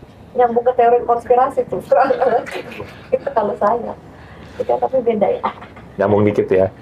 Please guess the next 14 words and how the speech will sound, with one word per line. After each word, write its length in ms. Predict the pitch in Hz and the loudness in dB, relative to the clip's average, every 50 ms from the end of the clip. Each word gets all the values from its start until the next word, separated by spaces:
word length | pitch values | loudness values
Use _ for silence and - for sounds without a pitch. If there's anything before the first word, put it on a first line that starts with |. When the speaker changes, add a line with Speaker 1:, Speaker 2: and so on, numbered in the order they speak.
| - - - - - - - - - - - | -16 -16 -16 -16 -16 -18 -20 -20 -20 -20 -6
Speaker 2:
Nah, 120 | - 120 120 | 0 2 4
yang 140 | 123 131 131 | 4 4 4
menarik, 460 | 131 127 117 101 98 127 180 190 - - - - - | 4 4 4 4 4 2 2 0 -4 -12 -20 -8 -2
prinsipnya 840 | - 135 135 139 131 - 151 143 - - - - 139 139 139 139 127 | 2 4 4 4 2 2 0 -2 -2 -4 0 2 4 4 4 4 2
Steve 320 | 127 - 139 131 123 127 | 2 2 0 0 2 4
Jobs 240 | 123 120 117 - - | 2 2 2 4 2
itu 160 | 131 131 131 | 2 4 4
adalah 320 | 175 185 165 131 123 135 147 | 4 6 6 6 6 6 4
the 140 | 135 123 113 | 4 2 2
journey 480 | 104 101 110 107 101 107 139 151 143 | 2 4 4 4 4 4 4 4 4
is 80 | 127 123 | 2 4
the, 320 | 117 107 107 107 110 127 - | 4 4 4 4 2 2 2
the 180 | 107 104 104 | 2 2 4
reward. 440 | 104 117 147 156 120 104 92 90 | 4 4 4 4 4 4 4 2